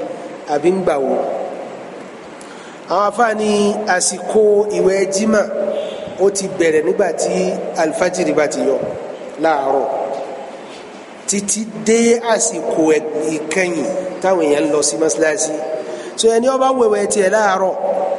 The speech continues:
ó ti wẹ̀wẹ̀ jímà náà nù, lópin ìgbà tó bá ti dàníyàn pé òun wẹ̀wẹ̀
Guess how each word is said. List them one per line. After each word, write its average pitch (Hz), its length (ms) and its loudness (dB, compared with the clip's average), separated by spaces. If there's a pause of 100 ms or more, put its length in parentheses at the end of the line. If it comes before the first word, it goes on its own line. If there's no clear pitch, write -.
(140)
ó 170 140 2
ti 170 120 -2
wẹ̀wẹ̀ 151 320 4
jímà 170 300 0
náà 147 200 0
nù, 127 100 -4 (720)
lópin 190 360 4
ìgbà 156 160 0
tó 165 120 0
bá 170 120 0
ti - 180 -2 (500)
dàníyàn 160 540 2
pé 175 120 0
òun 156 180 2
wẹ̀wẹ̀ 135 440 4